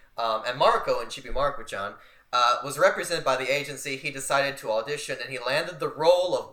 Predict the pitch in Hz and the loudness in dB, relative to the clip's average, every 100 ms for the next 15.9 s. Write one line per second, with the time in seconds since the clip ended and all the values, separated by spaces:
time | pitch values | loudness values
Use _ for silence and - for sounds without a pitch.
0 | - 139 180 185 180 175 - 143 120 101 | -14 0 2 2 -2 -8 -8 -4 -4 -4
1 | 98 107 - - 135 131 123 123 123 123 | -6 -10 -16 -10 -6 -2 0 0 0 0
2 | 120 131 127 120 110 98 92 - 220 - | -2 -2 -6 -8 -6 -4 -2 -4 -4 -8
3 | - - - 349 - 349 - 330 - - | -16 -18 -14 -14 -10 -12 -10 -16 -16 -16
4 | - 123 113 151 147 139 135 127 - 120 | -6 -4 -2 -4 0 -2 0 -4 -4 -10
5 | - 139 135 127 - 120 - 117 107 104 | -8 -6 -6 -8 -8 -8 -8 -2 0 0
6 | 92 110 107 107 98 95 92 104 90 92 | -4 -12 -8 -6 -6 -8 -10 -10 -8 -10
7 | - - - 131 165 151 156 202 208 170 | -14 -18 -10 -8 -4 -4 2 2 2 -2
8 | 147 135 131 127 120 123 113 113 - - | 2 2 2 -2 -2 -6 -4 -4 -6 -8
9 | 156 147 135 131 113 120 135 135 127 - | -2 2 2 0 -6 -6 -6 -2 -2 -2
10 | 123 127 120 110 120 110 - 113 107 - | -10 -10 -12 -8 -8 -8 -6 -4 -4 -4
11 | 110 110 139 139 139 135 135 - - 160 | -8 -2 0 2 2 -2 -4 -16 -8 -6
12 | 151 131 147 202 240 214 190 190 196 175 | -6 -6 2 4 4 2 4 2 0 -2
13 | 185 175 180 - 127 107 104 127 131 135 | 0 0 -2 -6 -4 -4 -4 -6 -6 0
14 | 135 160 - - 139 127 135 156 156 170 | 4 4 2 -6 -4 -4 -2 -6 -4 -8
15 | 139 - 135 127 - 117 117 110 113 | -8 -10 -2 -2 -2 0 2 2 -2